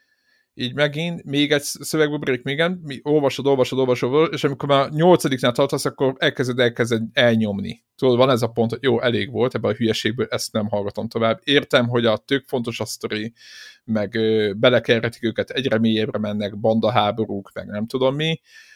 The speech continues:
meg milyen, ilyen-olyan szuperképességek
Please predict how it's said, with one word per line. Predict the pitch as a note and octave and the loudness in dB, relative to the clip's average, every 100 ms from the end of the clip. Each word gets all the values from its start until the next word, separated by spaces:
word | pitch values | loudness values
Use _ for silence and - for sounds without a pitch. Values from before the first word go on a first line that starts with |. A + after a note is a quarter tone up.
| _ _ _ - | _ _ _ -20
meg | F#2+ | -8
milyen, | G#2+ A2+ - - - - | -4 -4 -6 -20 -20 -10
ilyen-olyan | C#3 C3 A2 A2 | 0 4 4 2
szuperképességek | G2+ - C3 A#2+ - B2+ A2+ - A2 A2+ | 0 -2 2 2 0 -2 -2 -2 -2 -2